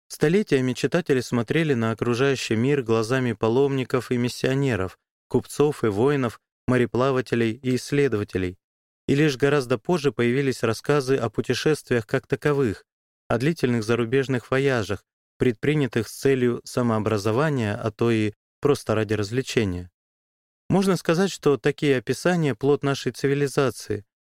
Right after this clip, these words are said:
результат развития общества. Среди такого рода книг выделяются описания путешествий царственных особ. Рассказ о путешествии Николая Александровича,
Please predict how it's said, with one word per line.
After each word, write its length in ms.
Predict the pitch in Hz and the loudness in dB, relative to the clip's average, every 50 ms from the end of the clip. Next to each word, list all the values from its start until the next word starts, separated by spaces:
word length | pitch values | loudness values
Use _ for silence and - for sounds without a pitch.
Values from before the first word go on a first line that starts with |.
| _ _ - | _ _ 0
результат 560 | 120 120 120 110 117 107 - - 143 139 - | 2 2 2 2 0 -2 0 0 0 0 2
развития 460 | 123 120 107 120 131 135 - - 120 120 | 0 0 0 0 -2 -2 0 0 2 2
общества. 640 | 135 147 139 - - - - - - - 98 - _ _ _ _ _ _ _ _ _ - | 2 0 0 -2 -6 -10 -10 -8 -6 -6 -6 -6 _ _ _ _ _ _ _ _ _ -4
Среди 340 | - 147 147 151 143 185 185 | 0 0 0 2 2 0 -2
такого 420 | - - 135 - - 160 147 143 | 0 -2 -4 0 0 0 2 2
рода 240 | 139 143 135 120 113 | 2 2 0 0 -2
книг 400 | - - 147 160 175 165 - - _ _ _ _ _ - | -4 -2 -2 0 0 -2 -4 -10 _ _ _ _ _ -2
выделяются 680 | 110 127 127 165 175 196 196 202 190 - - - 156 | 0 0 2 2 2 2 2 0 0 -2 -2 0 0
описания 560 | 135 - - 123 - - 151 156 151 147 139 | 0 0 -2 -4 0 0 0 0 2 0 -2
путешествий 720 | - - 131 - 131 117 - - 143 131 - - 131 117 | -2 -4 -4 -2 -2 -2 0 0 0 0 0 -2 -2 -2
царственных 640 | 110 - - 127 120 107 - - - 110 107 101 - 127 | -2 0 0 0 0 0 -2 -2 -2 -2 -2 0 -2 -4
особ. 360 | 113 - - - 104 90 - _ _ _ _ _ _ _ _ _ _ _ _ - | -4 -2 0 0 -2 -2 -2 _ _ _ _ _ _ _ _ _ _ _ _ -4
Рассказ 480 | 120 120 120 - - - 139 123 - - | -2 -2 -2 -2 0 0 0 0 0 0
о 140 | 113 110 107 | 0 0 0
путешествии 680 | - - 123 - - 123 - - 123 107 - - 110 107 | -2 -4 -6 -4 -4 -4 -2 0 -2 -2 -2 -2 -2 0
Николая 500 | 104 107 107 - - 117 113 110 107 101 | 0 0 -2 0 0 0 2 2 2 0
Александровича, 880 | 98 101 - - - 143 156 151 139 131 113 104 - - - 104 101 | -2 -4 -4 -2 -2 0 0 2 0 0 -2 -2 -4 -4 -6 -6 -6